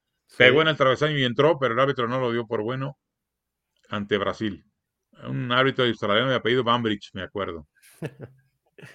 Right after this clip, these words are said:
Speaker 2: Y terminó ganando Brasil uno a cero con un gol del doctor Sócrates, que era un jugadorazo, ¿no?
Speaker 1: Y le
Speaker 2: Sí, me
Speaker 1: tocó
Speaker 2: tocaron grandes
Speaker 1: el
Speaker 2: partidos ahí.
Speaker 1: Brasil,
Speaker 2: Es-,
Speaker 1: Francia
Speaker 2: me
Speaker 1: también.
Speaker 2: tocaron todos los juegos de Brasil, Brasil contra España,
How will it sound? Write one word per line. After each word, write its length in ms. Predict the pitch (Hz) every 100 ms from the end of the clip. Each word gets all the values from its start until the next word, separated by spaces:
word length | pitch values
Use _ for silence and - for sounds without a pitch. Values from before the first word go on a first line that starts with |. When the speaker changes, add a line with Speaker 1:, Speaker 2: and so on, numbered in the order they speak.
| -
Speaker 2:
Y 60 |
terminó 280 | 110 110 123
ganando 240 | 127 131
Brasil 320 | 123 117 113 120
uno 120 | 120
a 60 |
cero 240 | 110 123 117
con 140 | 110
un 80 | 117
gol 220 | 110 120
del 320 | 113 107 104
doctor 520 | 104 117 - 226 262 214
Sócrates, 880 | - 247 190 160 139 120 101 - _ - - - - 175 - - _ _ _ _ _ _
que 80 |
era 80 | 113
un 60 | 107
jugadorazo, 520 | 110 110 117 107 101
¿no? 140 | 101 - _ _ _ _ _ _ _ _ _ _ _ _
Speaker 1:
Y 120 | 117
le 120 | 113
Speaker 2:
Sí, 140 | -
me 100 | 139
Speaker 1:
tocó 80 | 120
Speaker 2:
tocaron 240 | 139 147 160
grandes 240 | 147 143
Speaker 1:
el 40 |
Speaker 2:
partidos 400 | 127 107 120 113
ahí. 360 | 110 113 135 151
Speaker 1:
Brasil, 100 | 151
Speaker 2:
Es-, 220 | 160 156
Speaker 1:
Francia 380 | - 127 170 -
Speaker 2:
me 40 | 131
Speaker 1:
también. 260 | 113 123
Speaker 2:
tocaron 260 | 117 151 147
todos 160 | 180
los 80 | 175
juegos 160 | 156 160
de 80 | 143
Brasil, 380 | 131 113 156 165
Brasil 380 | 113 104 139
contra 280 | 135 110 107
España, 560 | 101 - 170 165 156